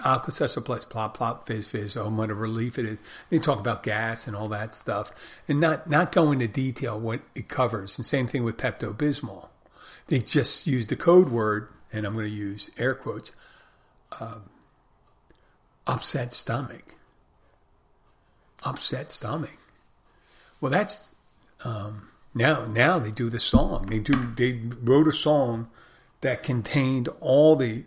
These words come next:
and it's been for a couple of years, I guess four or five years, um, or whatever, kinda like a conga line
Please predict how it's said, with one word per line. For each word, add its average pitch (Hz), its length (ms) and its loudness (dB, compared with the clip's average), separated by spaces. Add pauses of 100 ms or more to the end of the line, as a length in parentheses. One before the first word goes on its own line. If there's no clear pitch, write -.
and 107 160 -2
it's - 140 -4
been 110 260 -2
for 107 180 -6
a 98 40 -10
couple 104 300 -6
of 101 100 -10
years, 107 320 -2
I 101 80 -8
guess 98 300 -6
four 117 360 -6
or 107 40 -6
five 104 340 -6
years, 117 340 -2 (600)
um, 107 380 -10 (220)
or 110 200 -6 (320)
whatever, 110 640 -4
kinda 123 240 0
like 113 160 -2
a 101 60 -8
conga 127 540 0
line 101 380 -6